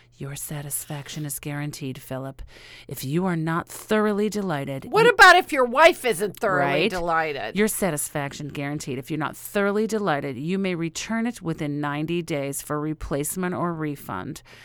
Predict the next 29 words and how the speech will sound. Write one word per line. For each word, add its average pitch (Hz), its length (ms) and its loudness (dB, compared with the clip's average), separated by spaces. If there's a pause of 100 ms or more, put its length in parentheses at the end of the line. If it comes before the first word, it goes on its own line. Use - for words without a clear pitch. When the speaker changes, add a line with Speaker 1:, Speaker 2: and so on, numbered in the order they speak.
(200)
Speaker 1:
And 156 200 -2
cream 143 500 -2
that 123 180 -6
will 135 100 -4
get 143 300 -8
the 143 80 -6
green 143 500 -6
off 127 260 -8
your 131 180 -8 (180)
wife's 139 520 -8
neck." 139 520 -6 (100)
<laughs> - 100 -6
It 214 120 4
doesn't - 300 0
say - 320 2
that. - 1160 6 (200)
<laughs> - 240 -16
"There's 226 200 8
no 214 260 8
better 226 280 2
way 190 220 2
to 160 60 0
show 165 360 2
her 170 160 -4
just 165 560 2
how 165 200 2
much 143 480 -4 (280)
you 147 320 -2
care 139 540 -8